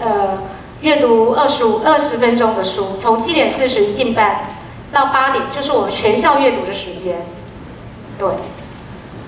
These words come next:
好，这是我们全校阅读时间。那其实在这之前，我们的校长他就已经有，有，有，有给我，给家长单子，就是说一个，一个说帖，就告诉我们要进行这个事情，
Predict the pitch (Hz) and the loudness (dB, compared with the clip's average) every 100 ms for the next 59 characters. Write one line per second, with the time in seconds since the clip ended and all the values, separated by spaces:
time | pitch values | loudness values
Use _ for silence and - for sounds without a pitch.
0 | - 233 190 - 285 302 233 233 269 254 | -2 2 2 0 0 2 4 4 4 2
1 | 226 208 - 196 185 190 - - 392 370 | 0 -2 -6 -8 -8 -8 -8 -6 -2 0
2 | 359 359 349 330 320 311 247 208 - 214 | 2 2 2 0 0 2 2 2 -2 -4
3 | 214 247 277 277 - 175 - - - - | -2 -2 2 2 2 -2 -6 -8 -14 -16
4 | - 277 277 294 233 - 262 262 226 185 | -4 -2 0 2 2 0 -4 -2 -2 0
5 | 175 202 220 196 185 190 - - 226 220 | -2 0 0 2 0 -4 -8 -10 0 2
6 | 196 196 233 202 175 254 233 233 202 262 | 4 2 0 0 4 4 4 2 -2 2
7 | 269 226 226 233 233 240 202 226 240 233 | 2 2 2 2 2 0 -4 -2 -2 2
8 | 214 220 233 254 262 240 277 269 269 247 | 4 2 2 2 2 2 4 4 4 0
9 | 185 247 262 254 254 247 202 190 240 233 | -2 0 2 2 2 0 0 -2 0 0
10 | 240 226 202 220 202 - 214 - | 0 -2 -2 -2 -2 -2 -4 -6